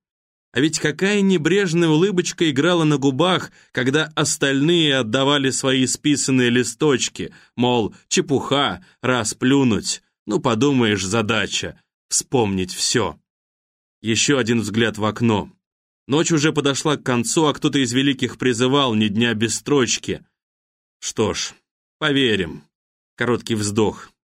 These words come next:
Пальцы коснулись клавиш клавиатуры, и спустя мгновение на экране появилось первое слово. Интермеццо один.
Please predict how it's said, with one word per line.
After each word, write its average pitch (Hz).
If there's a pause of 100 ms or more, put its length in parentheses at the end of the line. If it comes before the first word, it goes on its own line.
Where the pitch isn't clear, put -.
Пальцы 98
коснулись 107
клавиш 104
клавиатуры, 113 (200)
и 170
спустя 156
мгновение 131
на 123
экране 117
появилось 104 (260)
первое 90 (120)
слово. 107 (1300)
Интермеццо 151
один. 101